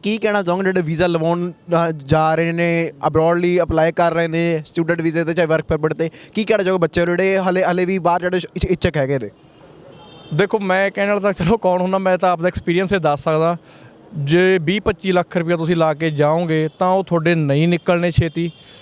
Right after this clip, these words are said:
Speaker 2: ਮੈਂ ਹੁਣ ਕਈ, ਹੈ ਨਾ, ਦੇਖਦੇ ਹੁੰਦੇ ਆਪਾਂ ਸੋਸ਼ਲ ਮੀਡੀਆ 'ਤੇ, Facebook 'ਤੇ ਵੀ ਕਈ ਆਉਂਦੀਆਂ ਨੇ ਆਪਣੇ ਵੀਡੀਓਜ਼ ਵਗੈਰਾ ਆ ਜਾਂਦੀਆਂ ਨੇ। ਅ, ਬਹੁਤ ਜ਼ਿਆਦਾ, ਜਿਵੇਂ ਦਸ 'ਚੋਂ ਅੱਠ ਜਣੇ ਇਹ ਕਹਿੰਦੇ ਨੇ ਵੀ ਜਿੱਦਣ ਸਾਡੇ ਪੈਸੇ ਪੂਰੇ ਹੋ ਗਏ,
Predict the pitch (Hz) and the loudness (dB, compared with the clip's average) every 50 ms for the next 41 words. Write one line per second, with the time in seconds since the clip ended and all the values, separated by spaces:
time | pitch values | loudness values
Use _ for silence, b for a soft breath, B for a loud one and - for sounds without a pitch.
0 | B B - 147 156 165 170 175 175 180 170 - 175 170 175 185 185 175 175 175 | B B 0 0 2 2 2 0 0 -2 -2 0 0 0 2 2 0 0 0 0
1 | 185 185 160 151 147 143 151 151 151 147 151 151 151 143 156 147 - 160 147 147 | -2 -2 0 0 0 0 0 0 0 0 0 0 0 0 0 0 0 0 0 0
2 | 151 147 151 151 151 147 165 160 165 156 - 156 147 139 143 147 135 - 139 151 | 0 0 0 0 2 2 2 2 0 0 0 0 0 0 -2 -4 -4 -2 -2 0
3 | 151 143 147 147 143 143 143 131 - 151 151 160 165 165 151 151 147 143 143 143 | 0 2 0 0 0 0 0 0 0 0 2 2 2 0 0 0 0 0 0 0
4 | 143 135 131 147 165 202 240 226 B B B B B B B - - 143 135 147 | 0 0 0 0 0 0 -2 -4 B B B B B B B -6 -2 0 2 2
5 | 156 175 170 170 160 156 151 151 147 147 147 147 147 147 147 151 143 143 143 143 | 2 0 0 0 0 2 2 2 4 2 2 2 0 0 0 0 0 -2 -2 -4
6 | B B B B B B B - - - 156 156 151 139 127 151 156 175 208 220 | B B B B B B B -6 -2 0 2 2 2 0 0 0 0 2 0 0
7 | 185 - 202 165 151 160 165 165 170 170 170 175 185 175 151 156 156 160 156 - | -2 -4 -2 0 0 2 2 2 0 0 0 -2 -2 -2 0 0 0 0 -2 -4
8 | 196 190 - 180 170 - - 185 185 180 185 185 180 185 196 196 185 160 156 160 | -6 -4 -2 -2 0 0 0 0 2 0 0 0 0 0 0 0 0 -2 0 0
9 | 175 180 190 185 202 160 143 151 143 143 180 190 160 - 185 170 180 170 - 175 | 0 0 0 0 -2 -2 -2 -4 -2 0 0 2 2 2 2 2 0 0 0 0
10 | 170 160 170 160 156 170 170 170 165 165 165 156 156 156 156 | 0 0 -2 -4 -4 -2 0 2 2 2 2 2 0 0 -2